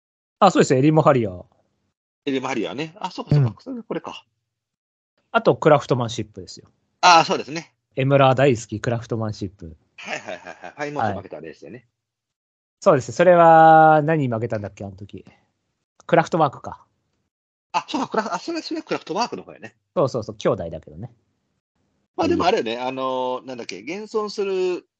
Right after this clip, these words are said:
Speaker 2: その数少ないシーケーがちょっとこう活躍できるレースじゃないですか。
Speaker 1: かもしれないです。
Speaker 2: ね。ということで、頑張って当てていきましょう。
Speaker 1: えいよ。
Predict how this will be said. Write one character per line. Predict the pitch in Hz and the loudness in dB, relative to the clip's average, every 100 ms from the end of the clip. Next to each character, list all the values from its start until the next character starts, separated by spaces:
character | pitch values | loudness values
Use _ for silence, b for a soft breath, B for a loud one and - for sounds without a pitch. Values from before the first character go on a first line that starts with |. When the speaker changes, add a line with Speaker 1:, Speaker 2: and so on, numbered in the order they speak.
| _ | _
Speaker 2:
そ | - 156 | -16 -14
の | 147 | -10
数 | 208 196 | -8 -6
少 | 165 - | -8 -8
な | 180 | -8
い | 139 | -8
シ | - - 180 180 185 | -10 -18 -14 -12 -12
ー | - | -8
ケ | - 175 170 165 | -4 -2 0 -2
ー | 165 147 | -4 0
が | 180 180 - - | 4 4 4 -8
ち | |
ょ | |
っ | 165 | -10
と | - | -8
こ | 131 | -10
う | |
活 | - - | -10 -8
躍 | 123 120 | -8 -6
で | 117 | -8
き | 117 | -6
る | 110 | -4
レ | 110 | -4
ー | |
ス | - | -6
じ | 85 | -14
ゃ | |
な | 85 | -16
い | |
で | 82 | -18
す | - | -20
か。 | 175 _ _ _ _ _ | -20 _ _ _ _ _
Speaker 1:
か | 190 | -2
も | 127 | -2
し | - | -4
れ | 90 | -12
な | |
い | 85 | -14
で | |
す。 | - - _ _ _ | -16 -20 _ _ _
Speaker 2:
ね。 | 202 214 - _ _ _ _ _ _ _ _ _ | -8 -8 -8 _ _ _ _ _ _ _ _ _
と | 101 | -20
い | |
う | |
こ | 95 | -16
と | 90 | -14
で、 | 71 _ _ _ | -16 _ _ _
頑 | 92 | -14
張 | 92 | -10
っ | |
て | 95 | -8
当 | |
て | 131 | -6
て | 139 | -6
い | 139 | -6
き | |
ま | 131 | -8
し | 127 | -6
ょ | 110 85 78 71 65 - - - | -6 -6 -12 -14 -16 -18 -18 -16
う。 | - | -6
Speaker 1:
え | 123 | -2
い | 123 | -2
よ。 | 120 117 | -2 -4